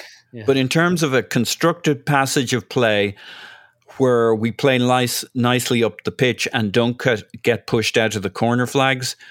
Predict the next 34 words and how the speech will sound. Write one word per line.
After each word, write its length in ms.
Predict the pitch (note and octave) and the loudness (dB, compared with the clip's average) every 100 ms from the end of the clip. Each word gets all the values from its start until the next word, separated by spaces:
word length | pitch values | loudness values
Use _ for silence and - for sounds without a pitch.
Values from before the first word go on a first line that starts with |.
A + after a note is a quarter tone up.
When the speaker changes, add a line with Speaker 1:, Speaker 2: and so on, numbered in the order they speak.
| - - | -16 -4
Speaker 2:
we 100 | C#3 | 0
didn't 200 | F3+ E3+ | 2 2
really 320 | D3+ D3+ C#3 | 2 2 2
have 240 | C3+ C3 | 2 0
too 180 | B2 C3+ | 0 0
many 280 | B2 B2 A#2+ | 2 2 0
of 80 | A2+ | 2
those, 380 | G#2+ G2+ G2 - | 2 2 -2 -4
wh-, 300 | A2 G#2 - | -6 -6 -4
which 200 | B2 - | -4 -2
brought 220 | - A#2 A2 | 0 2 2
us 140 | G2 | 0
up 120 | G#2 - | -2 -4
the 120 | G#2 G#2 | -6 -4
center 440 | - C3 B2+ A#2 | 0 0 2 0
of 80 | G2+ | -2
the 60 | |
pitch 380 | F#2+ A2+ F#2+ - | 0 0 0 -2
or 120 | G2 | -4
came 280 | F2+ - B2+ | -2 -2 0
up 160 | A#2+ - | 0 -2
the 100 | A2+ | -4
side 360 | - A2+ A2 | 0 2 2
and 220 | G#2+ G2+ A2+ | 0 -2 0
then 180 | A2+ | 0
into 260 | A2 G#2+ G#2 | 0 -2 -4
the 140 | G2 | -6
center 280 | F#2+ A2 G#2 | -4 -4 -4
of 60 | F#2+ | -6
the 60 | |
pitch. 320 | F#2+ A#2+ F#2+ - | -4 -4 -4 -6
There's 180 | G#2+ | -4
no 300 | D3 C#3+ C3 | 0 0 -2
connective 960 | B2 A2+ A2+ A#2 _ B2 A2+ A2 F#2+ - | -2 -2 -2 -2 _ 0 0 0 -6 -14